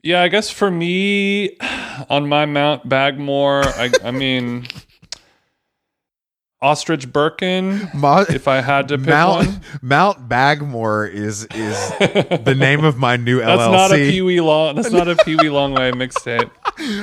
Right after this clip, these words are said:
Speaker 2: <laughs> I actually, I had a fashion, uh, conundrum, or not conundrum. I think that I've only been in New York for a, a mere,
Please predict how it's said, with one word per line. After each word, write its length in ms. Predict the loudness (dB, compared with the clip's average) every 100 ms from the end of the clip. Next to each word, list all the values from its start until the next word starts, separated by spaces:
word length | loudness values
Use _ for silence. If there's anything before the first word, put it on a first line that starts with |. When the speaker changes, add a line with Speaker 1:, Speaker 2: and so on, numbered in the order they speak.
| -6
Speaker 2:
<laughs> 40 |
I 220 | -2 2 2
actually, 480 | 0 -6 -8 -8
I 160 | -2 0
had 160 | 0 -2
a 60 |
fashion, 680 | -2 -4 -2 -2 -4 -4 -6 -4
uh, 160 | -2
conundrum, 720 | -2 -4 -4 -2 -2 -2 -4 -10 _ _ _
or 140 | 2
not 160 | 2 0
conundrum. 460 | 0 0 0 -2 -4 -14 -4
I 80 | -2
think 280 | 0 -2 0
that 200 | -2 0
I've 160 | 0 2
only 160 | 2 2
been 140 | 0
in 100 | -2
New 80 | 0
York 260 | 2 0
for 280 | -2 -4 -4
a, 160 | -6 -6
a 20 |
mere, 500 | -4 -2 0 -2